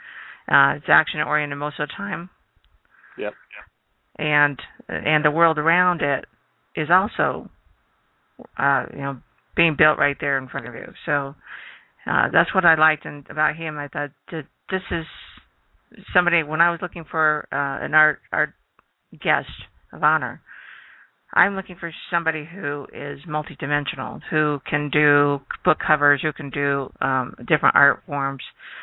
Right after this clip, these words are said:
Speaker 1: but is just very rich in his capturing of the, of essence of art. And, uh, I think that I was very happy that he said yes. So,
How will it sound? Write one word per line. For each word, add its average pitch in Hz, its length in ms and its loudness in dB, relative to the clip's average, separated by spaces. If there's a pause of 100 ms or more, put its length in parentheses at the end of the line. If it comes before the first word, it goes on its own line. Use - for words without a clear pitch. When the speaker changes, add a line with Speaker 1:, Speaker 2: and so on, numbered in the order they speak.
(220)
Speaker 1:
but 139 160 4 (280)
is 151 240 -2 (320)
just 170 260 4
very 165 240 6
rich 165 300 0
in 143 320 -6
his 147 340 -2 (560)
capturing 156 500 0
of 139 100 -10
the, 135 280 -6
of 139 160 -12 (160)
essence 143 320 -2
of 131 180 -10
art. 143 380 4 (640)
And, 139 280 -2 (540)
uh, 135 60 2
I 123 200 2
think 156 180 -2
that 143 240 2 (880)
I 151 140 -2
was 147 120 -4
very 160 180 6
happy 156 320 0
that 143 180 -8
he 139 420 -14
said 151 140 -10
yes. 139 240 -10 (2500)
So, 156 260 -12